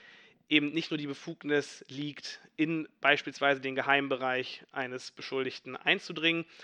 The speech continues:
sondern eben auch die Befugnis, diesen Beweis in einem Strafverfahren zu verwerten. Und wenn eben die, ähm, Fehler bei der Durchsuchung begangen werden und insofern ein Rechtsverstoß vorliegt,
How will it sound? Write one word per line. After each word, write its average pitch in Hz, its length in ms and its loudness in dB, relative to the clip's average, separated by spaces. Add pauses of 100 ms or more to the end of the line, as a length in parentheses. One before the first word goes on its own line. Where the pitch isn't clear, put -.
sondern 143 200 -2
eben 135 140 -4
auch 147 220 2
die 160 120 -10
Befugnis, 143 640 -6
diesen 139 260 -8
Beweis 127 460 0
in 127 80 -10
einem 123 140 -8
Strafverfahren 123 720 -8 (300)
zu - 120 -14
verwerten. 123 640 -2 (560)
Und 147 160 -2
wenn 151 160 6
eben 143 380 4 (1200)
die, 135 720 -8
ähm, 120 480 -6 (2250)
Fehler 156 640 4 (380)
bei 127 300 6
der 127 280 4
Durchsuchung 123 440 -8
begangen 127 380 -4
werden 202 220 2
und 156 140 -8
insofern 123 460 -8
ein 120 120 -6
Rechtsverstoß 127 640 -6
vorliegt, 135 540 -6